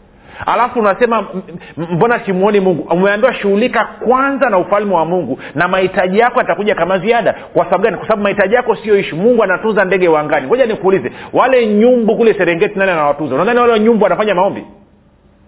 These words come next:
Nikuulize, wale nyumbu wanafanya kazi ili, ili waweze kuishi? Wewe umepelekwa kwenye kazi, kwenye kampuni. Mungu alikupeleka pale ili ufalme wa Mungu uende ukatawale pale.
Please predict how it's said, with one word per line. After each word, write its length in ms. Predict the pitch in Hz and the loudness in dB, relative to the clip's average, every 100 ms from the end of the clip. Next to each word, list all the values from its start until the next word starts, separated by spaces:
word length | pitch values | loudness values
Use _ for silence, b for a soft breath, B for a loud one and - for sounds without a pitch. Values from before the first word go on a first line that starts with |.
| B B | B B
Nikuulize, 480 | 160 180 190 233 226 | -4 0 2 4 4
wale 220 | 233 214 | 4 4
nyumbu 300 | 190 233 202 | 4 2 4
wanafanya 340 | 180 170 226 214 | 2 0 -2 0
kazi 280 | 226 196 | -2 -2
ili, 240 | 208 190 208 | 0 0 2
ili 80 | 202 | 2
waweze 180 | 202 196 | 2 0
kuishi? 480 | 180 - - - - _ _ _ _ _ _ _ - - - - - - - - - - - - - - - - - - - B B | -2 -2 -8 -14 -20 _ _ _ _ _ _ _ -20 -20 -20 -20 -20 -20 -20 -20 -20 -20 -20 -20 -20 -20 -20 -20 -20 -20 -20 B B
Wewe 160 | - 254 | 2 4
umepelekwa 420 | 240 214 208 233 208 | 4 2 2 0 2
kwenye 240 | 180 175 | 0 0
kazi, 240 | 202 208 | 0 0
kwenye 200 | 165 156 | -2 -2
kampuni. 440 | 156 151 151 165 123 | -2 -4 0 -2 0
Mungu 280 | 170 254 233 | 2 2 2
alikupeleka 600 | 220 175 190 180 180 175 | 0 -2 0 0 0 0
pale 340 | 226 226 180 | 0 0 0
ili 220 | 190 214 | 0 2
ufalme 420 | 180 202 208 190 | 2 2 0 0
wa 80 | 165 | -2
Mungu 440 | 170 214 175 165 175 | 0 0 2 2 4
uende 180 | 196 | 4
ukatawale 600 | 170 156 151 156 170 175 | 2 0 0 0 2 0
pale. 260 | - 160 | 0 0